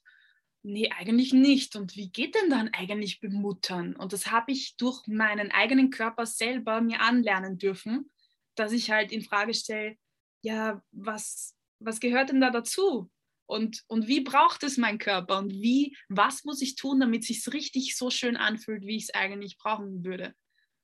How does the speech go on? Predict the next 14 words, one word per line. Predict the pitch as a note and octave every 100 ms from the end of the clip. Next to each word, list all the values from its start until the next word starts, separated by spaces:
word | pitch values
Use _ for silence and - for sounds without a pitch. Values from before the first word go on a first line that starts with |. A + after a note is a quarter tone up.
| _ -
Ne? | A#3 A#3+
Das | A3
heißt, | A3 G#3 -
wir | G#3+
lernen | A3+ A3+ C4 B3+
diese | A#3 A3+
ganzen | A3+ A#3+ A#3+ A3
Dinge, | A#3+ A#3 A#3 G3+
wir, | A3 G#3 _ _ _ _ _ _
we | A3 A3+ F#3+
relearn | A#3+ C#4 C4 A#3 B3 B3
it, | G3+ F3+ G3
wir, | G3+ G#3 F#3+
wir, | F#3 G#3 G3+ F#3+ F#3